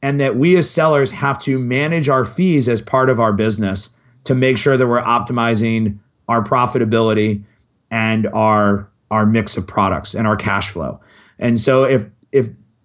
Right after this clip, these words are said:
it's important for you to take a couple minutes out of your day, wrap your head around that, determine what you need to do to do that, take action on that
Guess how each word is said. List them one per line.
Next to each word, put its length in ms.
it's 220
important 640
for 100
you 120
to 80
take 260
a 40
couple 240
minutes 280
out 120
of 80
your 140
day, 460
wrap 300
your 120
head 180
around 320
that, 260
determine 400
what 140
you 160
need 180
to 80
do 400
to 100
do 220
that, 320
take 260
action 400
on 200
that 420